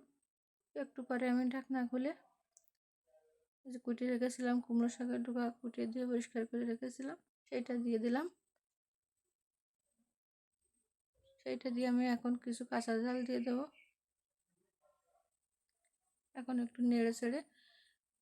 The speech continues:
আমি আবার ঢেকে দেবো। আলু আর কুমড়ো শাকের ডোগাটা নরম হয়ে যাক, সেজন্য আমি একটু ঢেকে দিলাম। কিছুক্ষণ ঢাকনা দেওয়ার পরে আমি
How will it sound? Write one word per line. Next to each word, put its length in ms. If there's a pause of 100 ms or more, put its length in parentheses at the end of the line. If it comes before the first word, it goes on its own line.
(280)
আমি 220
আবার 240
ঢেকে 280
দেবো। 280 (1500)
আলু 280
আর 140
কুমড়ো 260
শাকের 340
ডোগাটা 360 (640)
নরম 500
হয়ে 160
যাক, 240 (1300)
সেজন্য 320
আমি 140
একটু 180
ঢেকে 260
দিলাম। 280 (840)
কিছুক্ষণ 440 (100)
ঢাকনা 380
দেওয়ার 300
পরে 280
আমি 200